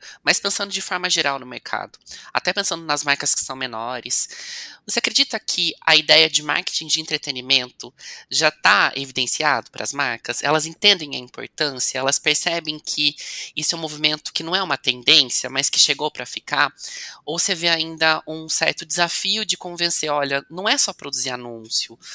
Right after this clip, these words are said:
não é só fazer o, o pacotinho clássico, a gente pode inovar", e claro que com a inovação vem riscos, como você falou, tem o lado bom e o lado ruim do diálogo. É, eu particularmente sempre vejo os lados mais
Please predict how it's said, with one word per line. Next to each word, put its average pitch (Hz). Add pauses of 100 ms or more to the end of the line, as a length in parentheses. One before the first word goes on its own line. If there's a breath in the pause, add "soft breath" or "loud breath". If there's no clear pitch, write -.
(300 loud breath)
não 160
é 208
só -
fazer 156
o, 143
o 147
pacotinho 156
clássico, - (300 loud breath)
a 131
gente 165
pode 180
inovar", 180
e 143
claro 95
que -
com -
a 190
inovação 190
vem 190
riscos, - (200 loud breath)
como 170
você 160
falou, 151
tem 156
o 151
lado 143
bom 143
e -
o 156
lado 131
ruim 151
do -
diálogo. 160 (480 loud breath)
É, 131
eu 147
particularmente 147
sempre 160
vejo 143
os 135
lados 139
mais 143